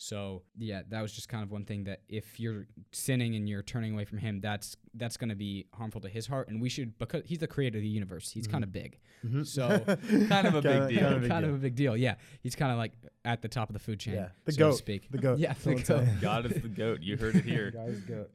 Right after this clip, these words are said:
Speaker 3: Amen,
Speaker 1: So,
Speaker 3: amen.
Speaker 1: yeah, so it's like, y-, we, we don't wanna be sinning because that harms him. And, I mean, there's no one worse. It, it kinda sucks when after I've sinned and I'm like, "Oh, dang it.
Speaker 2: Yeah,
Speaker 1: I know I just
Speaker 2: yeah.
Speaker 1: messed up."
Speaker 2: That guilt, your, your conscience starts kicking.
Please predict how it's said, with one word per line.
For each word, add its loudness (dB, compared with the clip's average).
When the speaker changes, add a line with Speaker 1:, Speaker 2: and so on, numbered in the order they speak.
Speaker 3:
Amen, -8
Speaker 1:
So, 2
Speaker 3:
amen. -2
Speaker 1:
yeah, 0
so 2
it's -2
like, 0
y-, -6
we, 6
we 2
don't 2
wanna 2
be 0
sinning -2
because -4
that -4
harms -6
him. -4
And, -6
I -6
mean, -6
there's -4
no 0
one -4
worse. -6
It, -6
it -8
kinda -6
sucks -10
when -8
after -2
I've -4
sinned -4
and -4
I'm -4
like, -6
"Oh, -8
dang -6
it. -12
Speaker 2:
Yeah, -2
Speaker 1:
I -4
know -4
I -4
just -8
Speaker 2:
yeah. -10
Speaker 1:
messed -8
up." -14
Speaker 2:
That -4
guilt, -4
your, -4
your -6
conscience -8
starts -8
kicking. -10